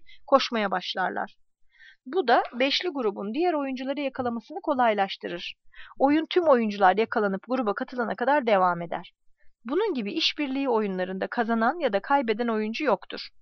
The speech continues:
Hep birlikte başarılı ya da başarısız olunur.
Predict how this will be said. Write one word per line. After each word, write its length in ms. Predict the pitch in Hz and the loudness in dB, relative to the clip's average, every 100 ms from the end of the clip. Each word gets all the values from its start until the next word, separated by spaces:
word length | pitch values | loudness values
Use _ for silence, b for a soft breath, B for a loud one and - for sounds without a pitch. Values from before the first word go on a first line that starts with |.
| - - | -20 -10
Hep 260 | 392 427 269 | -6 -2 -2
birlikte 380 | 208 - 220 | -4 -4 -2
başarılı 440 | 214 - 214 208 339 403 | 0 0 0 0 -4 0
ya 160 | 262 | 0
da 140 | 392 302 | 2 2
başarısız 520 | 240 220 196 - 180 | 2 2 -4 -8 -8
olunur. 380 | 175 170 180 | -8 -8 -12